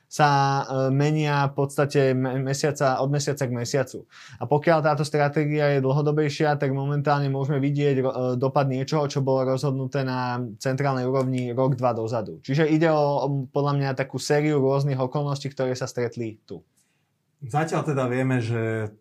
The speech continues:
Speaker 2: sa to prepušťanie bude týkať asi tisícky ľudí. A nevieme ešte, koľko to asi bude aj z I B M, tam asi ešte nepadlo rozhodnutie, alebo minimálne to nie je verejné.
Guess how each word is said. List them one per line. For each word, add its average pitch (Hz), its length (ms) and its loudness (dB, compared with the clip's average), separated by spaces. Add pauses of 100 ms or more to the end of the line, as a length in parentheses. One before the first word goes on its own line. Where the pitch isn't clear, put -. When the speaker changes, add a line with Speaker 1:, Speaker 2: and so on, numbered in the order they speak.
(420)
Speaker 2:
sa 110 160 -8
to 113 80 -10
prepušťanie 113 560 -4
bude 104 480 -4 (240)
týkať 113 400 -4
asi - 160 -8
tisícky 131 480 0
ľudí. 123 800 2 (280)
A 107 160 -6
nevieme 117 480 -2
ešte, 110 640 -4
koľko 117 320 -2
to 110 160 -4
asi 107 240 -6
bude 107 400 -2
aj 101 160 -8
z 104 160 -10
I 107 120 -2
B 110 120 -6
M, 113 120 -6
tam 104 160 -6
asi 104 200 -8
ešte 104 160 -10
nepadlo 104 400 -4
rozhodnutie, 110 400 -6
alebo 101 240 -6
minimálne 110 320 -8
to 107 160 -10
nie 104 200 -8
je 98 40 -8
verejné. 107 440 -4